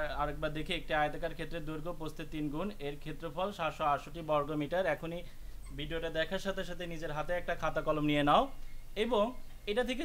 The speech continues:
সৃজনশীল হতে পারে এবং সৃজনশীল খুবই সোজা, এটাকে সৃজনশীল নিয়ে ভয় পাওয়ার কিছুই নাই। অঙ্কটা আমরা যেভাবে করেছি, দেখো আমরা যেভাবে করেছি, আহ,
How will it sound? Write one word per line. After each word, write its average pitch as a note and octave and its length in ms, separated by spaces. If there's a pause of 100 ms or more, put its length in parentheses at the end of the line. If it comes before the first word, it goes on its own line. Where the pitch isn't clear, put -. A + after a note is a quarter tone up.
(100)
সৃজনশীল A#3 540
হতে G3+ 140
পারে D3 260 (100)
এবং F#3 120 (120)
সৃজনশীল A3+ 500
খুবই A#3+ 240
সোজা, D3 240
এটাকে G3+ 220 (400)
সৃজনশীল G#3+ 400
নিয়ে A#3 200
ভয় F#3+ 180
পাওয়ার G3+ 220
কিছুই A3 340
নাই। B3+ 100 (600)
অঙ্কটা G3+ 320
আমরা G#3+ 220
যেভাবে G3+ 340 (100)
করেছি, G3+ 280
দেখো F#3 240
আমরা F#3+ 300
যেভাবে G3 400
করেছি, G3 380
আহ, - 680